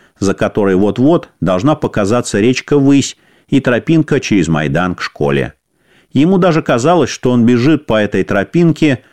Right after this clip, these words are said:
боясь опоздать на урок. Первая пуля скользнула ему по левой руке.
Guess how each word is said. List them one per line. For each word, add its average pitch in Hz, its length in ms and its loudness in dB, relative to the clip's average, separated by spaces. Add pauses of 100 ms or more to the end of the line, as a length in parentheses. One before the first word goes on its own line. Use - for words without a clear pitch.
(160)
боясь 127 480 0
опоздать 78 540 -4
на 78 160 0
урок. 71 360 -4 (560)
Первая 98 400 0
пуля 170 400 2
скользнула 147 680 0
ему 131 300 2
по 120 160 -2
левой 120 320 2
руке. 120 480 0